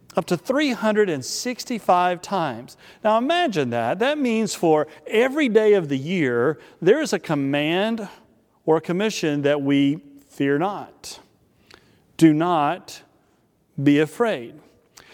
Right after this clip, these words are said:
As a matter of fact, my very first sermon in this church was on December the twenty-third of two thousand seven. And in that sermon, I used the scripture from Matthew chapter one, where God says to Joseph,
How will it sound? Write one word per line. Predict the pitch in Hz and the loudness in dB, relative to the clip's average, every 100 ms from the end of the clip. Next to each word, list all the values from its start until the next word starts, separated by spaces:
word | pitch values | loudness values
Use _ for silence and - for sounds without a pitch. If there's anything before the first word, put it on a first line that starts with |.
| - | -8
As | - | 0
a | |
matter | 170 170 151 | 4 6 4
of | |
fact, | - 180 175 | 2 0 0
my | 156 147 | 0 -2
very | 135 208 294 | 2 0 0
first | - 233 196 - | 0 0 0 -2
sermon | 208 196 190 139 | 0 0 0 -2
in | 131 | -2
this | 175 - | -4 -6
church | - 202 131 139 - - - - - | -2 0 2 -2 -6 -16 -20 -8 -2
was | 151 | 2
on | 156 143 | 2 2
December | 175 247 233 226 202 | -2 -2 -2 0 0
the | 156 | 0
twenty-third | 180 180 202 - 131 131 131 | -2 -2 -2 0 2 2 0
of | 127 | -2
two | - 151 | -2 0
thousand | 139 131 123 135 127 | 2 0 -2 -4 -6
seven. | - 196 175 120 123 _ _ _ _ - - - | -4 -2 -2 -4 -16 _ _ _ _ -20 -12 -2
And | 202 262 - | 0 0 -4
in | 254 320 | 0 2
that | 302 247 | 2 0
sermon, | - 269 277 226 147 147 | -8 -2 0 0 0 2
I | 156 | 2
used | 165 226 214 | 2 -2 -2
the | 214 | -4
scripture | - 233 - 202 | 0 0 0 -4
from | - 170 156 147 | 0 0 0 -2
Matthew | 175 220 220 220 214 | -2 -4 -4 -6 -4
chapter | - 190 175 196 | 0 0 0 -2
one, | 196 277 185 143 156 | 0 0 0 0 -2
where | 151 151 156 151 160 156 - - | 2 4 6 6 4 -2 -20 -10
God | 185 214 262 262 | -4 0 0 -2
says | - 190 175 175 170 | 0 4 4 2 -2
to | - 196 | -6 -2
Joseph, | 147 247 339 254 139 110 127 - | 2 4 2 -2 -6 -12 -16 -20